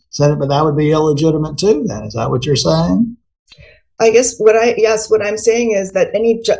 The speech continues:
Speaker 2: judgment in substance would be clouded by the fact that the, the ori-, the origin of the conflict of interest and the, im-, uh, the appearance of partiality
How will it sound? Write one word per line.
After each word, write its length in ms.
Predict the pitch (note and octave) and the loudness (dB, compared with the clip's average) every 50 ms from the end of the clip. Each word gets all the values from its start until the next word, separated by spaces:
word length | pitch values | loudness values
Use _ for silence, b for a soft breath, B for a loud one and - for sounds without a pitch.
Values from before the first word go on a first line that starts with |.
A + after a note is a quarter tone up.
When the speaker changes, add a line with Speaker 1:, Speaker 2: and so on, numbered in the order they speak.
| - - | -2 0
Speaker 2:
judgment 380 | G#3 G3 G#3 G#3 A3+ A3+ G#3 | 0 0 2 2 0 -2 -2
in 80 | F#3 F3+ | -2 -2
substance 880 | - - G#3+ A3+ A3 - - G3+ D#3+ D#3+ F3 E3+ - - - - - _ _ _ _ _ _ _ _ _ - | -2 0 0 0 -2 -2 -2 -2 0 0 -2 -4 -4 -6 -8 -8 -10 _ _ _ _ _ _ _ _ _ -2
would 340 | F#3+ G3+ A3+ A#3 A3+ - | 4 6 6 6 4 2
be 460 | A3+ G#3+ G#3 G#3 G#3 G#3 G#3 G#3 - _ _ _ _ _ _ - | 0 0 0 0 0 -2 -2 -4 -10 _ _ _ _ _ _ -12
clouded 680 | - - A3 A3+ C#4+ G4 - - D#3+ - D#3+ D#3+ D#3 - _ _ _ _ _ _ | -4 0 2 2 2 4 4 4 4 4 4 2 0 -8 _ _ _ _ _ _
by 140 | - G3 G3 | 0 2 2
the 100 | G#3+ G#3+ | 2 2
fact 280 | G#3+ A3 G#3 G3+ G3+ | 2 0 -2 0 0
that 240 | - G#3 F#3+ - - | -2 -2 -2 -2 -4
the, 260 | - G3 F#3+ F3+ - - | -4 -4 -4 -4 -4 0
the 180 | F#3+ F#3+ E3+ - | 0 2 2 2
ori-, 420 | G3 F#3+ E3+ F3 F#3+ A#3 A#3 - | 0 -2 0 2 2 2 2 2
the 180 | E3+ G#3 G#3 - G3 | 0 0 0 4 6
origin 760 | A3 B3+ D4 D#4 B3+ G3 E3 - C3+ - - - - - _ _ _ _ _ _ _ _ | 6 6 6 6 4 4 4 2 -2 -2 -4 -10 -14 -18 _ _ _ _ _ _ _ _
of 400 | - G#3+ G#3+ G#3+ G3+ F#3+ F#3+ - - - | 0 2 4 4 2 0 -2 -10 -14 -10
the 320 | F3 - G3 F3+ F#3+ F3+ - - | -4 -2 -2 0 -2 -2 -4 -4
conflict 420 | - G#3+ G#3+ A3 A#3 G#3+ A3 A3 | -2 -2 0 0 0 0 2 2
of 80 | G3 F#3+ | 0 0
interest 580 | F#3+ G3 F#3+ - A#3 A3+ A#3 A#3 - - - - | 0 -4 -2 0 0 0 0 0 -2 -8 -10 -6
and 340 | - F#3 F3+ F#3 F#3+ F#3+ F3+ | -4 -2 -2 0 -2 -2 0
the, 420 | F3 F3 F3 E3+ F3 F3 E3+ E3+ - | 0 0 2 2 2 0 -2 -6 -6
im-, 340 | - - F#3 F#3 F#3+ - - - | -2 -2 0 0 -2 -6 -6 -4
uh, 220 | F3+ F3 E3+ E3 D#3+ | 0 0 2 0 2
the 160 | D#3+ F3+ - | 2 0 0
appearance 420 | E3+ - - G#3 G3 G3+ G3+ G3 | -2 -2 -2 0 0 0 0 0
of 100 | F#3+ E3+ - | -4 -4 -4
partiality 720 | F#3 F#3 F3+ - E3+ E3 E3 F#3 G#3 A#3+ B3+ C4 C4 - | -4 -4 -2 -2 -2 0 0 0 0 0 0 -2 -4 -12